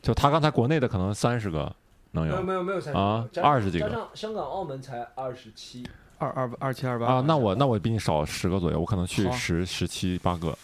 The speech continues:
Speaker 3: 好，
Speaker 1: 也就那样。
Speaker 3: 那就算十七、八个。
Speaker 1: 对。
Speaker 3: 然后剩下就是，我记得美国巡演。
Speaker 1: 就美国巡演去那几个地方，但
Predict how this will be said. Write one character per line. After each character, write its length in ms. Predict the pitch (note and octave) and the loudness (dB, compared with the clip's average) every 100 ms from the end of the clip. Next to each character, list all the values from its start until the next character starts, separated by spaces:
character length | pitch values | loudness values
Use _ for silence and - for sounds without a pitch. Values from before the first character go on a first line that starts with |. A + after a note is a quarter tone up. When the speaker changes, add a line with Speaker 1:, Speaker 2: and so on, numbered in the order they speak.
| - | -12
Speaker 3:
好， 260 | - B2+ | -2 -2
Speaker 1:
也 80 | D3+ | 0
就 60 | D#3 | 0
那 20 | |
样。 80 | E3 | 2
Speaker 3:
那 40 | |
就 60 | E3 | 2
算 180 | F3 D#3 | 0 0
十 140 | D3+ | -2
七、 100 | D#3 | -2
八 200 | C#3+ C#3 | 0 0
个。 80 | C3+ | 2
Speaker 1:
对。 280 | F2 C#2+ - - - - - - - | 2 0 -4 -10 -20 -20 -20 -10 -2
Speaker 3:
然 120 | D3+ | 0
后 80 | G3+ | 2
剩 240 | B3 G#3 | 2 2
下 120 | F3+ | 2
就 120 | D3+ | 0
是， 320 | D3+ C#3+ C#3 B2 - | 0 0 -2 -6 -4
我 100 | D3 | -2
记 120 | D3 | 0
得 120 | E3+ F#3 | 0 0
美 180 | E3 D3 | 0 2
国 140 | D3 | 0
巡 160 | D3 D#3 | 0 0
演。 80 | D3 | 2
Speaker 1:
就 80 | |
美 160 | D3+ B2 | 4 4
国 140 | A#2 | 4
巡 160 | C3 C#3 | 4 4
演 180 | C3+ F#2 | 2 2
去 180 | - B2 | 2 2
那 140 | G#2+ | 2
几 140 | F#2 | 2
个 100 | E2+ | 0
地 140 | E2 F#2 | 2 2
方， 580 | E2+ D#2+ D#2 D2+ D2+ D2+ | 2 2 0 -2 -2 0
但 380 | F#2 F2+ E2 | 2 2 0